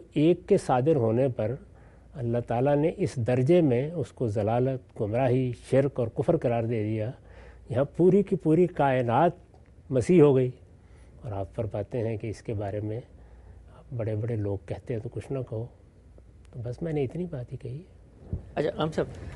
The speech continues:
Speaker 2: انہوں نے جب یہ کہا، مثال کے طور پہ اللہ تعالیٰ ذات باری کی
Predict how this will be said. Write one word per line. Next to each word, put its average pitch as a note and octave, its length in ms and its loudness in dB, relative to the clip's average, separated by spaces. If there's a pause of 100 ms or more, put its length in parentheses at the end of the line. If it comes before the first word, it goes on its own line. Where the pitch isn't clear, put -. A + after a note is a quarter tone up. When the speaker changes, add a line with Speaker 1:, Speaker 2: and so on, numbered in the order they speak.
(160)
Speaker 2:
انہوں F#3 220 0
نے E3+ 60 0
جب D3 200 2
یہ D3+ 100 0
کہا، B2+ 320 0
مثال A#2+ 280 -6
کے C3 120 -8
طور B2 140 -4
پہ - 180 -6
اللہ A#2 200 -6
تعالیٰ C3 480 0 (220)
ذات A#2 260 -4
باری A#2+ 500 -2
کی B2+ 360 -8